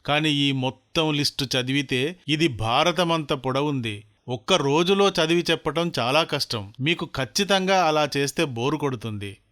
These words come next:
So అందుకని చదవటం లేదు. రెండు వేలవ సంవత్సరం మొదలుకొని ఈ రెండు వేల ఇరవై నాలుగు దాకా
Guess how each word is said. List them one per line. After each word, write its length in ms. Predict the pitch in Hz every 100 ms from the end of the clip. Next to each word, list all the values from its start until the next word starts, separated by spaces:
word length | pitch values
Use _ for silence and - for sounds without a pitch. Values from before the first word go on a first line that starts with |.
| -
So 60 | 190
అందుకని 460 | 165 151 165 160 165
చదవటం 440 | 143 139 127 123
లేదు. 340 | 110 98 98 - -
రెండు 300 | 123 160 185
వేలవ 380 | 190 190 208 202
సంవత్సరం 540 | 185 175 175 170 170
మొదలుకొని 600 | 139 139 160 139 117 175 220 _ -
ఈ 140 | 180
రెండు 260 | 180 151 175
వేల 180 | 208 208
ఇరవై 320 | 160 160 185
నాలుగు 420 | 151 139 180 180
దాకా 440 | 156 123 113 104